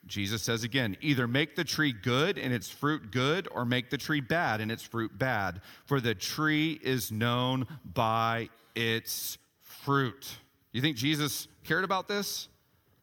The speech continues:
Absolutely he did. The Apostle James says this,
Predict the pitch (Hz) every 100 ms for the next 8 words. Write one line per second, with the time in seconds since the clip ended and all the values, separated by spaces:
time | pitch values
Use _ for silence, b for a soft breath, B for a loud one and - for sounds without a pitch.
0 | _ _ _ _ 107 127 - - 127 110
1 | 117 117 104 90 95 80 80 69 - _
2 | _ _ _ _ b b b b b b
3 | b b - 110 - 143 160 151 120 127
4 | 131 123 101 95 - - - - 117 98
5 | 110 104 90 -